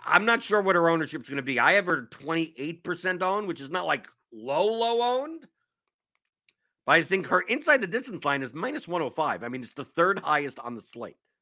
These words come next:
And typically, we don't find female fighters that have, you know, minus money inside the distance lines.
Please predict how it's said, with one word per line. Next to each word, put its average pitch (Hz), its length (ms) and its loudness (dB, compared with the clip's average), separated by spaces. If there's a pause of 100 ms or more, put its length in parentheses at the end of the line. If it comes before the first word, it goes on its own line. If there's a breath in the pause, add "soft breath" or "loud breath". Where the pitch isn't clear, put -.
(880)
And - 80 -20
typically, 185 240 -2
we 175 80 0
don't 170 300 0
find 139 420 2
female 151 560 2
fighters 104 640 -2 (1400)
that 104 120 -4
have, 120 280 2 (720)
you 123 60 -8
know, 98 300 -4
minus 160 580 0
money 127 520 -2 (500)
inside 127 360 0
the 113 60 -10
distance 98 460 -10
lines. 85 160 -18